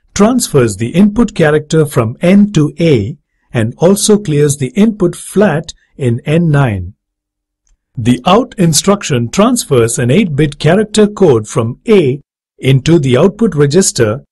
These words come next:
and also clears the output flat in U nine. The two skip instructions check the corresponding status flags and cause a skip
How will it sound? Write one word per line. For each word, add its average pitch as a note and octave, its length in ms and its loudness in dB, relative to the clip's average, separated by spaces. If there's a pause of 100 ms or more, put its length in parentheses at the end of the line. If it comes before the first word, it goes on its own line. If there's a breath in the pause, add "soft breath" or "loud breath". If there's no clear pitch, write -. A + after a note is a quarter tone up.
(200)
and D3 280 0
also A3+ 420 2
clears E3 440 0
the A#2+ 160 -2
output F3 360 0
flat B2+ 500 -2
in A#2 200 -2
U D3 220 2
nine. C3 460 0 (760)
The C3 180 2
two B3+ 280 2
skip - 380 0
instructions F3 840 -2 (200)
check C#4 280 0
the D#3 100 0
corresponding E3+ 680 0
status G#3 480 0
flags C3 580 -2 (220)
and A#2+ 260 0
cause G#3 280 -2
a F#3+ 60 4
skip D3 480 -2